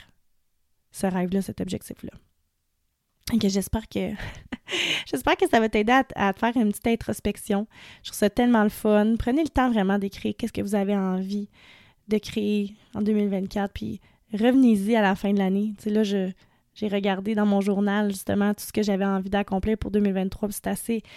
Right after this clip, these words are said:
incroyable, tout ce que j'ai réussi à accomplir. Je, même moi, j'en reviens pas encore. Mais j'ai réalisé qu'en fait,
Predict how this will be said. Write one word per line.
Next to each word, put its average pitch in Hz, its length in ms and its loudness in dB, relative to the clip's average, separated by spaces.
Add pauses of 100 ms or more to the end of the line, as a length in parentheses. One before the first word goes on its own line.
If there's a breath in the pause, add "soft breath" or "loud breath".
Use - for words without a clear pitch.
(340 loud breath)
incroyable, 226 640 4
tout 220 200 -4
ce 214 120 -4
que 208 120 -4
j'ai 202 160 -2
réussi 233 500 -2
à 180 300 0 (120)
accomplir. 233 600 0
Je, 190 160 -4 (420 soft breath)
même 240 180 4
moi, 214 220 6
j'en 190 240 0
reviens 196 260 -4
pas 247 240 2
encore. 214 380 -2 (440)
Mais 214 140 2
j'ai 214 140 2
réalisé 220 440 0
qu'en 220 200 0
fait, - 360 -4